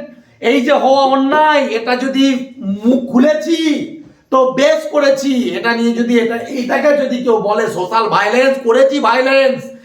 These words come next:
একটা ছাত্রছাত্রীর সাথে হওয়া অন্যায়। আজকে শুধু এটাই নয়, এইটটি থ্রি, পঁচাশির মধ্যে তিরাশি পয়েন্ট পঁচিশ পাওয়া, এটা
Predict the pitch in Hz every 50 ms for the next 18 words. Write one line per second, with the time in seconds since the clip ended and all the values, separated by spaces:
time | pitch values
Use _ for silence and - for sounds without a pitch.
0 | - - - - 196 - 254 254 247 - 202 240 - - 262 262 - 247 247 262
1 | - 277 294 302 320 320 330 302 254 - - - - - - - 226 214 214 -
2 | 262 247 - - - 220 240 254 247 233 - 214 240 254 269 294 311 330 330 320
3 | 294 254 226 - - - - - - - 170 180 185 180 247 247 - 233 247 -
4 | 240 226 220 - - 277 269 269 262 285 294 311 339 - 330 - - - - -
5 | - - _ _ _ _ _ _ _ _ _ _ _ - _ _ - 226 233 262
6 | 294 302 311 - - - 349 339 349 - - 277 320 311 294 269 233 185 - -
7 | - - - - _ _ 208 220 220 - 254 254 247 - 269 254 262 247 254 254
8 | 269 262 254 254 254 240 262 277 269 277 - - 302 - - 240 240 247 247 254
9 | 240 - - 240 226 233 254 247 240 240 - 220 214 220 226 247 277 - - -
10 | - - - - - - _ _ - 202 202 - - 247 247 254 269 269 269 247